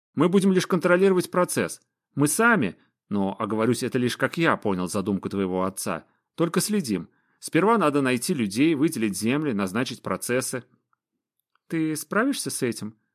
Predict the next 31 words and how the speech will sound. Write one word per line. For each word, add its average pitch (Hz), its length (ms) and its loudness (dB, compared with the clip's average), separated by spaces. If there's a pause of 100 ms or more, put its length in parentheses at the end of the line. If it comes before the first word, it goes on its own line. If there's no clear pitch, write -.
(100)
спросила 104 480 -2
девушка, 127 420 0
причём 107 340 -2
выглядела 123 480 2
она 113 160 0
куда 117 260 0
более 107 280 2
напряжённой 107 580 0
и - 160 -6
озадаченной, 123 800 -2 (280)
чем 117 200 -2
пока 123 200 0
пыталась 123 420 2
раскусить 120 560 -6
меня. 82 300 -8 (680)
"Потому 190 300 2
что 202 140 -4
держать 196 400 2
под 202 120 -4
контролем 196 520 2
десятки 185 460 0
и 190 40 0
сотни 185 420 0
человек 185 480 -2
очень 165 260 -2
непросто. 190 580 -2 (340)
Я 147 320 0
не 214 120 4
уверена, 165 420 -2
что - 160 -10
справлюсь". 160 580 -6